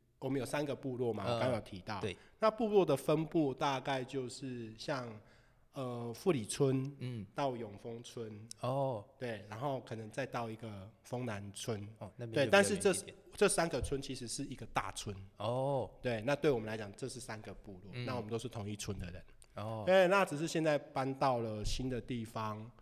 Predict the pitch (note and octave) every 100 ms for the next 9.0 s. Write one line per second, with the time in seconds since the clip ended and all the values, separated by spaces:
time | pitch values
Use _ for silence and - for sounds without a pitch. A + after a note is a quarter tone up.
0 | - - - C3 B2 A#2 C3 A2+ A#2 B2
1 | G#2+ A2 A2 G#2 A2+ - - - A#2 G#2
2 | A2 G2 F#2+ C3+ A#2 B2 A#2+ A#2 A2 G#2+
3 | G2 A#2+ B2 G#2+ G2+ - G#2+ A2 G2+ -
4 | - C3 - B2+ C3 C#3 B2 A#2+ G#2+ A2+
5 | A2+ B2+ G#2+ G2 - G#2+ G#2+ G#2+ - G2
6 | F2+ F2 F2 B2+ A#2+ A2+ G2 - - F3
7 | F3 F#3 D3+ D3+ D#3 D#3+ D3+ D#3 D3+ D3+
8 | C3+ B2+ B2+ C#3 C3 C3 B2+ B2 C3